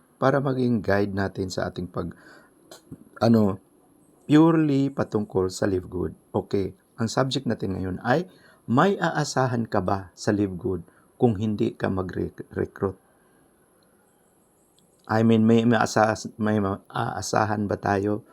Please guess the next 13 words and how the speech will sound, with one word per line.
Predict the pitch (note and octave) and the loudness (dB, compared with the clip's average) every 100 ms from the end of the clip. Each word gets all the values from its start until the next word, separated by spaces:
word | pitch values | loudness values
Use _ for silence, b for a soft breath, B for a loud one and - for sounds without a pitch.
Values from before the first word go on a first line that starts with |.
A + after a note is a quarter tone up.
| b - | b -2
pagdating | G2+ G2+ - F#2+ | 0 0 0 -2
ng, | F#2 | -2
let's | F#2+ F#2+ | -4 -4
say, | F#2+ | -2
one | F#2 B2 C3 | 2 4 4
year, | B2 B2 | 4 2
two | A#2+ B2+ C3 | 0 0 2
years, | B2+ A#2+ B2 | 2 2 -2
three | - A#2+ | -2 0
years, | B2 B2 A#2+ | 2 0 -2
or | G2+ F#2 | -6 -2
five | A#2 A#2 | 0 2
years | A#2 B2 - | 2 0 -2